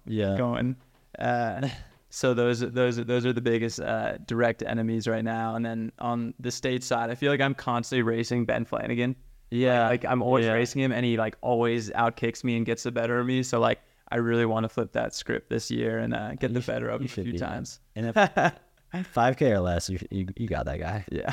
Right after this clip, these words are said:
Speaker 2: <laughs>
Speaker 1: He's a good runner.
Speaker 2: Man, he, like, his
Speaker 1: If it's a
Speaker 2: range,
Speaker 1: road
Speaker 2: his range
Speaker 1: race,
Speaker 2: is crazy. Like, he's
Speaker 1: if it's a
Speaker 2: done, like,
Speaker 1: road
Speaker 2: he's
Speaker 1: race,
Speaker 2: done really good half
Speaker 1: yeah.
Speaker 2: marathons.
Speaker 1: If it's a road race, you got, you're not winning.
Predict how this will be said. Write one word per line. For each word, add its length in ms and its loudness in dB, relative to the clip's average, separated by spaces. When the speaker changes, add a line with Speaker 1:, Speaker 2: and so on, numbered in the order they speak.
Speaker 2:
<laughs> 260 0
Speaker 1:
He's 120 -2
a 20 -12
good 160 -2
runner. 320 -6
Speaker 2:
Man, 300 0
he, 340 -2
like, 260 -2
his 120 0
Speaker 1:
If 40 2
it's 120 0
a 80 4
Speaker 2:
range, 100 2
Speaker 1:
road 140 4
Speaker 2:
his 120 0
range 260 2
Speaker 1:
race, 20 2
Speaker 2:
is 100 0
crazy. 500 0
Like, 260 0
he's 80 -6
Speaker 1:
if 40 -6
it's 80 -4
a 40 6
Speaker 2:
done, 80 4
like, 80 4
Speaker 1:
road 120 4
Speaker 2:
he's 60 0
Speaker 1:
race, 100 2
Speaker 2:
done 80 -4
really 260 2
good 160 2
half 140 2
Speaker 1:
yeah. 200 -4
Speaker 2:
marathons. 440 -10
Speaker 1:
If 80 -4
it's 100 2
a 80 6
road 180 6
race, 220 2
you 60 -4
got, 180 -2
you're 140 -4
not 220 0
winning. 180 -4